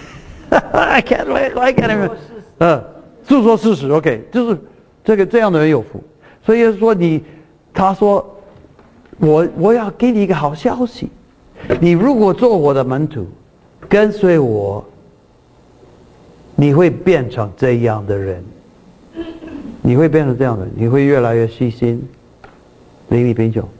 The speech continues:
你会温柔，越来越温柔，像耶稣，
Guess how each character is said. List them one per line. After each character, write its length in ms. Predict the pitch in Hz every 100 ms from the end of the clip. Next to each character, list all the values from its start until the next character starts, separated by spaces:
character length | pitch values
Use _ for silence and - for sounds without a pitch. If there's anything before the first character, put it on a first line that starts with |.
| - _ _ - - - - - -
你 160 | - 131
会 380 | 143 170 117 98 - - - _ _ _ _ _ _ - - -
温 200 | 135 147
柔， 260 | 156 110 - - - - - -
越 120 | 151
来 140 | 147
越 40 | 139
温 280 | 135 135 131
柔， 160 | - - - - _ _
像 220 | - 131 123
耶 160 | 123
稣， 220 | 117 110